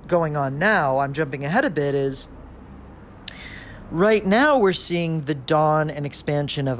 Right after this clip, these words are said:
I F S, which is interfamily systems, which is the idea that, you know, within each of us, there are multiple parts. There are inner children, there are wounded parts, there are all sorts of parts who are in constant dialogue and have different needs.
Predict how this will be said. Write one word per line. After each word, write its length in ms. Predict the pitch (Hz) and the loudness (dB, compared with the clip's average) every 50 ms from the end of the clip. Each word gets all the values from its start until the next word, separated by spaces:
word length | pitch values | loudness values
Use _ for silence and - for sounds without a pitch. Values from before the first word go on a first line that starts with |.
| 131 - | -4 -4
I 160 | 135 131 135 | -2 0 0
F 180 | 127 120 117 - | 0 -2 -2 -2
S, 340 | 123 113 120 143 160 - - | 0 0 0 0 0 -2 -4
which 200 | 135 131 - - | -4 -4 -4 -4
is 100 | 135 117 | -4 -4
interfamily 840 | - 143 143 139 131 - - 131 123 123 123 123 120 117 120 120 | -4 -4 -2 -2 -2 -2 0 0 0 0 0 0 0 0 0 -2
systems, 640 | 110 - - 120 110 - - 135 131 143 165 156 139 | -2 -2 -2 -2 -2 0 0 0 2 2 2 0 0
which 200 | 135 135 - - | 0 -2 -2 -2
is 140 | 135 120 113 | -4 -4 -2
the 180 | 131 135 139 | -2 0 0
idea 760 | 135 135 135 127 - - 220 254 254 214 170 156 151 151 147 135 | 2 0 0 -4 -4 -4 0 2 4 6 6 6 6 4 2 2
that, 420 | 131 139 135 131 131 131 131 131 - - - - - - - - - - - - - | 2 2 2 4 2 2 0 -2 -6 -12 -20 -20 -20 -20 -20 -20 -20 -20 -20 -12 -4
you 140 | 156 175 170 | 0 2 4
know, 120 | 165 151 | 4 2
within 500 | 143 139 147 160 151 - 170 175 170 165 160 - | 2 4 2 2 2 2 2 2 2 0 -2 -4
each 240 | 170 170 156 - | -4 -4 -2 0
of 180 | - 165 139 131 | 0 0 2 4
us, 260 | 135 131 127 123 - | 2 2 2 0 -2
there 200 | - 143 143 - | 0 0 0 2
are 120 | - 135 135 | 2 0 0
multiple 540 | 131 131 131 131 131 - - - - 131 | 0 0 0 0 -2 -4 -6 -4 -2 -4
parts. 500 | 120 - - - 127 123 135 151 - - | -4 -2 -2 0 0 2 0 0 -2 -4
There 180 | - - 127 120 | -2 -2 0 0
are 140 | 120 123 123 | 0 -2 -2
inner 280 | - 123 120 120 113 | -4 -4 -6 -6 -6
children, 680 | - - - 208 202 196 175 165 190 185 180 180 170 156 | -6 -2 2 4 4 4 4 4 4 4 4 2 2 2
there 160 | 139 127 120 | 0 0 0
are 160 | 120 120 123 | 0 -2 -4
wounded 460 | 123 131 170 196 196 185 190 180 - | -2 0 0 2 2 2 2 0 0
parts, 480 | - - 160 156 156 151 151 147 - - | -4 -2 0 0 2 2 0 -2 -4 -4
there 200 | - 139 131 120 | -2 -2 -2 -2
are 200 | - 123 131 - | -2 -4 -6 -4
all 180 | - 170 185 | -2 -2 -2
sorts 320 | 202 - - 185 156 - - | -2 -2 -2 -2 -2 -2 -4
of 140 | 127 107 - | -8 -10 -6
parts 420 | - 113 113 131 151 - - - - - - - - - | -6 -4 -4 -4 -4 -6 -8 -10 -12 -16 -20 -20 -10 0
who 120 | - 180 | 4 4
are 80 | 180 170 | 4 4
in 240 | - 185 180 180 | 4 2 0 -2
constant 540 | - - - 175 165 156 147 - 156 147 139 | -2 -4 -2 0 0 0 0 -2 -4 -4 0
dialogue 560 | 123 143 139 139 143 139 135 127 120 127 - | 2 2 4 4 4 4 4 2 2 0 -2
and 100 | 135 131 | -4 -4
have 220 | 135 135 135 120 113 | -2 -2 -2 -2 -2
different 340 | - 131 - - 117 95 - | -6 -6 -6 -6 -8 -6 -6
needs. 560 | 113 113 113 101 - - - - - - | -6 -6 -6 -8 -10 -10 -8 -8 -8 -8